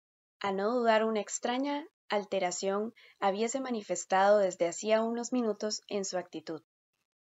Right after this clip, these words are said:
De su posición primera enfrente de mí había el hecho girar gradualmente su silla, de modo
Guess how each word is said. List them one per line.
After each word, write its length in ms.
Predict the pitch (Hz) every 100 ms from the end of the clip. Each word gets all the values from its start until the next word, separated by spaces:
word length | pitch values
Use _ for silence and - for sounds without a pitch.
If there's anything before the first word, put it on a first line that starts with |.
| _ _ _ _ _ _ -
De 120 | 233
su 140 | 247 247
posición 640 | 247 240 226 262 302 359 - _ -
primera 540 | 226 214 214 226 226
enfrente 680 | 202 196 180 202 208 233 254 _ - -
de 140 | 190
mí 340 | 185 196 220 -
había 440 | 190 180 196 226 220
el 80 | 196
hecho 400 | 196 - 226 226
girar 460 | 190 180 190 208
gradualmente 920 | 214 196 185 185 185 185 214 240 269
su 120 | 254 185
silla, 400 | - 156 - - _ _ _ - _
de 180 | 214 196
modo 460 | 190 202 240 294